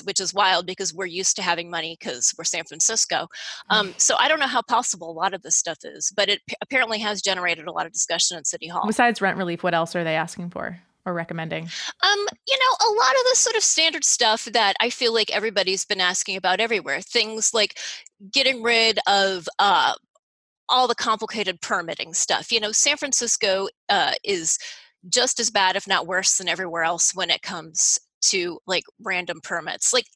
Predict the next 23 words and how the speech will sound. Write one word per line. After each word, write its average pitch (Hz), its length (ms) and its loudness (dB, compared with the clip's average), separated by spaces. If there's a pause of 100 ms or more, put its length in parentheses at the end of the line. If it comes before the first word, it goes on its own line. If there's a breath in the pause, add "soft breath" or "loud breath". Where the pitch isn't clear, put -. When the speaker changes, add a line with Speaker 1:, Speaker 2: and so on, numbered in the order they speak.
Speaker 1:
stupid 349 440 -2
little 285 220 0
things 226 260 -2
like 208 140 0
your 196 160 0
awning. 175 440 -2
If 196 140 -6
you 240 180 0
need 254 200 -2
to 240 80 -8
replace 220 560 2
your 185 120 -2
awning, 160 380 -2 (300 loud breath)
you 214 100 -2
have 220 280 0
to 220 100 2
get 202 120 0
a 185 200 4
permit 180 440 -2
that's, - 280 0
like, 175 140 -4
a 170 80 -4
grand. 160 320 -4